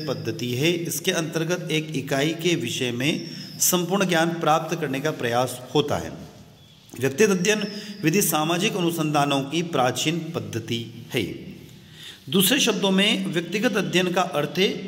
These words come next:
व्यक्तिगत अध्ययन पद्धति किसी व्यक्ति, संस्था या समुदाय के गहन अध्ययन से संबंधित है। इस पद्धति में किसी एक इकाई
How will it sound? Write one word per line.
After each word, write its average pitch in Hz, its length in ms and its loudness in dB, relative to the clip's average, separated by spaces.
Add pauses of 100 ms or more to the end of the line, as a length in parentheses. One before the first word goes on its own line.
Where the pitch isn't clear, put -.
(240)
व्यक्तिगत 196 500 2
अध्ययन 170 400 0
पद्धति 147 460 -2
किसी 160 340 -4
व्यक्ति, 123 440 0 (360)
संस्था 135 500 0 (420)
या 170 60 0
समुदाय 160 560 2
के 214 180 0
गहन 151 300 0
अध्ययन 127 420 -2
से 143 180 0
संबंधित 113 680 -4 (420)
है। 180 100 2 (640)
इस 220 200 2
पद्धति 196 340 0
में 208 160 -2
किसी 196 320 -4 (100)
एक 180 440 0
इकाई 147 380 0